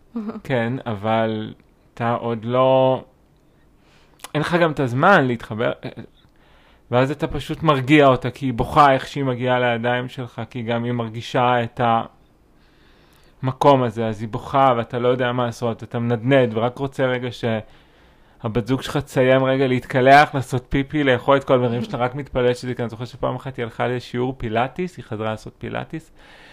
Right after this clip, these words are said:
Speaker 2: עלמה הייתה אולי בת ארבעה חודשים, ונשארתי איתה שעה בבית, לבד. וכל השעה היא בכתה.
Speaker 1: וואו.
Speaker 2: כל השעה. אני, אני הרגש-, אני גם רגיש לרעשים וצלילים, ו-, כל-, אני הרגשתי שאני פשוט יוצא מדעתי,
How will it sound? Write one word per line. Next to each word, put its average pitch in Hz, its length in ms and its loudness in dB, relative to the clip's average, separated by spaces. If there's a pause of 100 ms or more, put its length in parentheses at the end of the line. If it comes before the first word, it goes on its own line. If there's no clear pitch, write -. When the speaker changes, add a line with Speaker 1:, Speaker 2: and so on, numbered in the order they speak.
(260)
Speaker 2:
עלמה 117 220 -6
הייתה 113 160 -6
אולי 110 240 -2
בת 120 160 -6
ארבעה 107 260 -8
חודשים, 120 440 -8
ונשארתי 131 500 -4
איתה 131 160 -8
שעה 120 340 -2
בבית, 107 540 -2
לבד. 101 300 -2 (200)
וכל 147 540 6
השעה 127 300 0
היא 110 120 -2
בכתה. 104 280 -14 (760)
Speaker 1:
וואו. 208 100 -16 (720)
Speaker 2:
כל 151 220 6
השעה. 117 400 -2 (360)
אני, 117 160 -6 (340)
אני 110 240 -8
הרגש-, 107 360 -8
אני 110 120 -6
גם 104 160 -6
רגיש 104 520 -4
לרעשים 123 680 -4
וצלילים, 117 760 -6
ו-, 110 200 -2 (840)
כל-, 139 140 -6
אני 120 240 -2
הרגשתי 131 400 -2
שאני 135 400 -4
פשוט 135 460 -10 (120)
יוצא 139 720 -2
מדעתי, 120 800 0